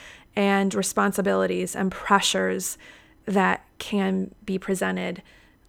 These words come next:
on top of all the other stuff we have to do, right? And then also to increase mindfulness. So this is a season of lots of stuff that can engage the senses. And what a great opportunity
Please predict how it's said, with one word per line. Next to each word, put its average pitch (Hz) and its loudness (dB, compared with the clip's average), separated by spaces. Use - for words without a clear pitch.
on 214 4
top 269 8
of 254 10
all 208 6
the 202 4
other 202 2
stuff 185 -2
we 185 -2
have 175 -6
to 185 -8
do, 170 -6
right? 180 -6
And 269 4
then 294 4
also 311 0
to 330 2
increase 269 -4
mindfulness. 233 -6
So 254 4
this 277 -2
is 330 -2
a 311 0
season 254 0
of 220 2
lots 196 0
of 247 -2
stuff 214 -2
that 202 -2
can 202 -4
engage 190 -2
the 190 -8
senses. - -6
And 208 -4
what 262 0
a 285 -2
great 269 2
opportunity 208 -2